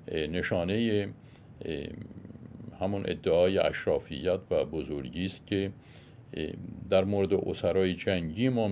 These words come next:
در تاریخ می‌بینیم که، اه، اسرای جنگی اجازه نداشتن که، اه، سربند داشته باشن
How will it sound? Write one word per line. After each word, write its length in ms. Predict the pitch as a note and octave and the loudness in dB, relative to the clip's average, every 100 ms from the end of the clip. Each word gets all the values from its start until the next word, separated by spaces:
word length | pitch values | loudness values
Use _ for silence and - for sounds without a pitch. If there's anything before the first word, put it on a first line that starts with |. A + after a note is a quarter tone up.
| F#2+ | 2
در 120 | F#2 G2 | 2 0
تاریخ 520 | - F#2+ E2+ G#2+ G#2+ | 2 2 2 -2 0
می‌بینیم 520 | G#2+ G#2 G#2 G#2 F#2 | 0 2 2 2 0
که، 300 | - F#2+ F2 - - - - - - - | 2 0 0 -6 -20 -20 -20 -20 -16 -8
اه، 180 | E2 D#2 | -6 -4
اسرای 360 | - F#2 F2 D#2 | 0 2 2 0
جنگی 560 | F#2 D2+ E2 G#2 G#2 - - - - F#2+ | -2 -2 -2 -2 -2 -6 -18 -20 -12 -4
اجازه 360 | E2+ F2+ F#2+ | 2 2 2
نداشتن 640 | G2+ A2 G#2+ D#2+ - D2+ D2+ | 2 4 4 2 0 -4 -4
که، 260 | - F2+ - - - - - - - | -4 -4 -4 -8 -20 -20 -18 -10 -6
اه، 200 | - - | -6 -4
سربند 540 | - D#2 D2 F2 E2+ | 2 2 4 2 2
داشته 320 | E2 - D#2 | -2 -2 -6
باشن 340 | C#2+ C2+ D2+ | -6 -6 -8